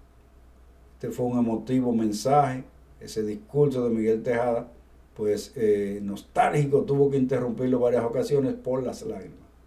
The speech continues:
Para llegar al escenario, Miguel Tejada, pues, eh, tuvo una entrada particular en lo que fue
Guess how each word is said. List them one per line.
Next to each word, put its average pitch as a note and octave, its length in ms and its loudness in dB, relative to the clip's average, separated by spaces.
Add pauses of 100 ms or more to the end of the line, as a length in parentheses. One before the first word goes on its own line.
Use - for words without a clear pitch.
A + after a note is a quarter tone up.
(2250)
Para G#2 200 -6
llegar G#2+ 280 6
al E3+ 100 8
escenario, F3 460 2
Miguel D#3 400 6
Tejada, E3 520 6
pues, B2+ 480 2
eh, A#2 340 0
tuvo C3 160 0
una D3+ 80 4
entrada D3 400 6
particular B2+ 600 2
en D3+ 80 0
lo A#2+ 100 0
que G#2+ 140 0
fue C3 480 4